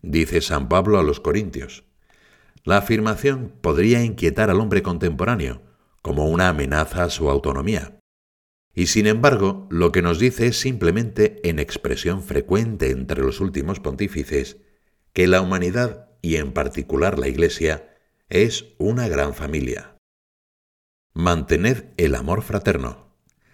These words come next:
Acordaos de los encarcelados como si estuvierais en prisión con ellos, y de los que sufren, pues también vosotros vivís en un cuerpo. Aunque no sea posible estar al corriente de las dolencias de cada hombre,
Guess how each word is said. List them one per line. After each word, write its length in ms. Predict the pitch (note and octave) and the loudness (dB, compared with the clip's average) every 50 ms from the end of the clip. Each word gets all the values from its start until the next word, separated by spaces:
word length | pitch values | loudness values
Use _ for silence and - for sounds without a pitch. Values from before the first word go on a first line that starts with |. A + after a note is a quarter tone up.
| _ _ _ _ _ | _ _ _ _ _
Acordaos 720 | _ F2 E2+ - F2+ D#2+ D#2 E2 F2+ F2+ F#2 F#2+ F#2+ E2+ | _ -4 -2 0 0 2 4 6 6 6 8 6 4 4
de 120 | D2+ F2 D#2 | 4 4 4
los 200 | D#2+ D2 - D#2+ | 4 2 0 -2
encarcelados 920 | D#2 D2+ C#2+ C#2+ C#2 C#2 C#2+ - D2 D#2 F#2+ F#2+ D2 C#2+ B1 - - - | -4 -4 -2 -2 -4 -4 -2 0 2 2 4 4 2 0 0 -2 -6 -10
como 260 | - - E2 D#2+ D#2+ | -6 -4 -2 -2 -2
si 180 | D#2+ - F#2+ F2 | -2 0 0 0
estuvierais 640 | E2 - - E2+ F2 G#2+ B2 B2 A#2+ A#2 - - | 0 0 -2 0 2 2 2 4 2 0 0 -2
en 220 | G2 E2+ D2+ C2+ B1+ | -4 -4 -4 -4 -2
prisión 420 | C#2+ C2+ - - F#2 F2+ F#2+ F#2+ | -2 -2 -2 -2 -4 -4 -4 -4
con 180 | - E2+ D#2 D2+ | -4 -2 0 0
ellos, 400 | C2+ A#1 A#1+ A#1+ - - - - _ _ _ _ _ _ _ _ | 0 -2 -2 -6 -6 -12 -20 -20 _ _ _ _ _ _ _ _
y 120 | - E2 E2+ | 0 0 4
de 140 | D2+ D#2+ D#2+ | 6 6 6
los 160 | D#2+ D2 - | 6 2 2
que 140 | - E2+ D#2 | -2 -2 0
sufren, 560 | - D3 C#3 - C#2+ B1+ C2 - - - _ _ _ _ _ _ | 2 0 0 0 -2 -6 -6 -8 -16 -20 _ _ _ _ _ _
pues 180 | - E2+ E2 - | 0 2 2 2
también 460 | - C#2+ C#2 D2 F#2 G2+ G2 E2 C2+ | -2 -4 -2 0 0 2 0 0 -4
vosotros 540 | A#1+ C2 - - G2 F#2 - G2+ G2 F2 C#2 | -4 -6 -4 -4 -6 -4 -2 -2 -2 -2 -2
vivís 340 | - C#2 B1+ D2 C#2+ - - | -4 -2 -2 -2 -4 -4 -6
en 120 | C#2 C#2 | -6 -6
un 100 | C#2+ C#2 | -6 -2
cuerpo. 560 | - G#2 - - - B1 B1 - _ _ _ _ _ _ _ _ _ _ _ _ _ _ _ _ _ _ _ _ _ _ _ | -2 -2 -2 -2 -6 -10 -12 -12 _ _ _ _ _ _ _ _ _ _ _ _ _ _ _ _ _ _ _ _ _ _ _
Aunque 320 | E2+ F#2+ F#2+ F#2 G#2 G#2 | 0 0 4 6 6 6
no 140 | A#2+ C3+ C3 | 6 4 0
sea 280 | - C#3 C#3 C3+ C3 | 4 4 4 4 6
posible 540 | C3 A2+ G#2 - B2+ B2+ A#2+ A2+ G#2 G2 F2+ | 2 0 0 2 2 2 4 6 6 6 4
estar 280 | - - - G#2+ G#2+ A2 | 4 2 2 2 2 4
al 140 | G#2+ F#2+ - | 2 2 2
corriente 540 | E2+ E2 - E2+ F#2+ G#2 G#2+ F#2 E2 D#2 | 2 2 2 4 2 2 2 0 0 2
de 80 | C#2 C#2 | 2 4
las 160 | D2 D2 C2+ | 2 2 2
dolencias 500 | D2 C#2+ D#2 F2+ G2 F#2 - D#2+ D2 C#2+ | 4 4 4 4 2 0 0 -2 -2 0
de 120 | - - - | -2 -2 0
cada 260 | F2 D#2 C#2 C2+ D2 | 0 0 0 0 0
hombre, 460 | C#2+ C2 B1+ C2 B1 - - - | 0 0 0 0 -2 -2 -8 -18